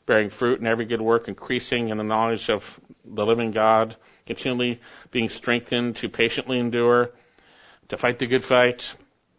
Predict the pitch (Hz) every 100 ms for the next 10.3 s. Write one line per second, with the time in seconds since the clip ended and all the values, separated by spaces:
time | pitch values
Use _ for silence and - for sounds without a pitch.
0 | _ _ _ - - 127 123 - 127 113
1 | 117 113 104 117 123 110 - - - -
2 | - 117 104 - - 123 123 - - 117
3 | 110 110 110 120 107 113 101 95 110 113
4 | 101 - _ - _ _ - 110 98 95
5 | 92 95 - - - _ _ - - -
6 | 76 - - - - - - _ _ _
7 | _ _ _ - - - - - _ _
8 | _ _ - - _ _ _ _ _ -
9 | - _ _ - 104 95 92 95 92 78
10 | - -